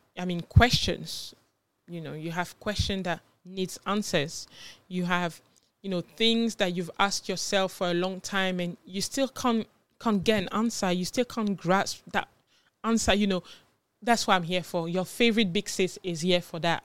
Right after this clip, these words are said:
I'm here to answer all questions, and I believe that the Holy Spirit will help us. So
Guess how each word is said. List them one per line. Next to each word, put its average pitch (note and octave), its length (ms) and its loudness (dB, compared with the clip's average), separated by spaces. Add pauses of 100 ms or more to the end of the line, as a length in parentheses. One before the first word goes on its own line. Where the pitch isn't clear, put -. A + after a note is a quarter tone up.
I'm F3+ 200 -2
here G#3 340 0 (440)
to - 160 -4
answer F#3 400 -4
all F#3 180 0
questions, F3+ 500 -6
and G#3+ 140 -2
I G#3 60 -4
believe G3+ 640 -2 (680)
that F#3 120 -6
the F#3 80 0
Holy G3 180 2
Spirit F3 320 -2
will E3 80 0
help D#3+ 320 2
us. - 260 -4 (800)
So F3+ 420 -2